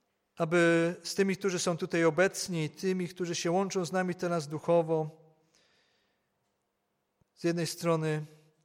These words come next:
podziękować za każdą z tych osób,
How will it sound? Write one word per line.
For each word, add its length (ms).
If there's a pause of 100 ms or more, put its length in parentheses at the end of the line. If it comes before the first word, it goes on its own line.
(1120)
podziękować 920
za 180
każdą 480
z 80
tych 260
osób, 420